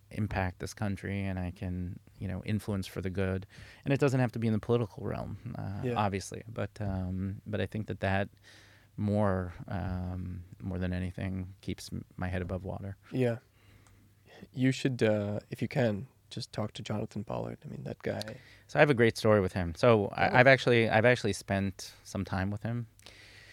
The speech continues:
Speaker 1: Um, and it was one of those moments of pride that
Speaker 2: Wait,
Speaker 1: I had.
Speaker 2: since he came back to Israel? Or?
Speaker 1: Even before.
Speaker 2: Even bef-
Speaker 1: Uh, even before.
Speaker 2: How?
Speaker 1: Yeah. So, um, post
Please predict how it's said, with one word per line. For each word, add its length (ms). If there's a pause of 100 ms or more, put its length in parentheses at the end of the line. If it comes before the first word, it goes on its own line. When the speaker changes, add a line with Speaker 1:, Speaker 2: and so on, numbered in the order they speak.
(400)
Speaker 1:
Um, 520
and 100
it 60
was 100
one 180
of 100
those 360 (160)
moments 540
of 240
pride 580 (220)
that 160
Speaker 2:
Wait, 80
Speaker 1:
I 100
had. 400
Speaker 2:
since 340
he 180
came 200
back 180
to 80
Israel? 360
Or? 60 (180)
Speaker 1:
Even 240
before. 380 (120)
Speaker 2:
Even 180
bef- 260
Speaker 1:
Uh, 40
even 160
before. 400
Speaker 2:
How? 140
Speaker 1:
Yeah. 320 (240)
So, 560 (760)
um, 380
post 640